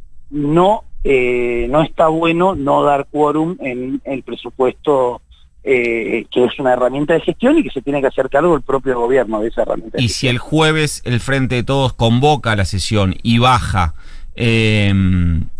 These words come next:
Speaker 2: ustedes
Speaker 1: Bueno,
Speaker 2: van
Speaker 1: si
Speaker 2: a
Speaker 1: baja, nosotros vamos a dar el debate. Porque aparte, insisto, la mayoría la tiene. Eh, el, el Frente de Todos tiene mayoría en la Comisión de Presupuesto, o sea que no,
Speaker 2: Ujú.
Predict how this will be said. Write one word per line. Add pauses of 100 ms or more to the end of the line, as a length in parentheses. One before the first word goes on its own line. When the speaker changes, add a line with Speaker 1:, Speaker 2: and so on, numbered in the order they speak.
(180)
Speaker 2:
ustedes
Speaker 1:
Bueno,
Speaker 2:
van
Speaker 1:
si
Speaker 2:
a
Speaker 1:
baja,
nosotros
vamos
a
dar
el
debate.
Porque
aparte,
insisto,
la
mayoría
la
tiene. (440)
Eh,
el,
el
Frente
de
Todos
tiene
mayoría
en
la
Comisión
de
Presupuesto,
o
sea
que
no,
Speaker 2:
Ujú.